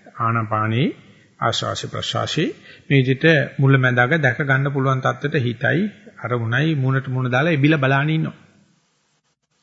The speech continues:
එල්ල වෙනවා, මුලිච්ච වෙනවා, රූප ආපාතගත වෙනවා. ඒ වෙලාවේදී, අ, බාහිර කරදර වල අඩුවීමක් සහ ආශ්වාස ප්‍රශ්වාසයේ විසිතුරු විස්තර පෙනීමක්, වැඩිවීමක් සිද්ධ වෙනවා.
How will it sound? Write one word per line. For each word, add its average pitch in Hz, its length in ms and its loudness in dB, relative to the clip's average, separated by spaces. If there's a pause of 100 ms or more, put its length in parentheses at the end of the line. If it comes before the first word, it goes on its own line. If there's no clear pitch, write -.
(140)
එල්ල 127 180 4
වෙනවා, 143 320 2 (160)
මුලිච්ච 127 380 -4
වෙනවා, 139 320 0 (220)
රූප 135 280 2
ආපාතගත 117 640 0
වෙනවා. 175 320 0 (1160)
ඒ 135 140 6
වෙලාවේදී, 151 580 4 (480)
අ, 131 320 2
බාහිර 131 380 4
කරදර 123 340 -2
වල 120 160 2
අඩුවීමක් 139 640 2
සහ 123 100 -2 (760)
ආශ්වාස 123 420 -2
ප්‍රශ්වාසයේ 180 540 0
විසිතුරු 160 440 -2
විස්තර 175 340 -2
පෙනීමක්, 160 640 0 (260)
වැඩිවීමක් 151 580 2
සිද්ධ 135 280 -4
වෙනවා. 104 280 -10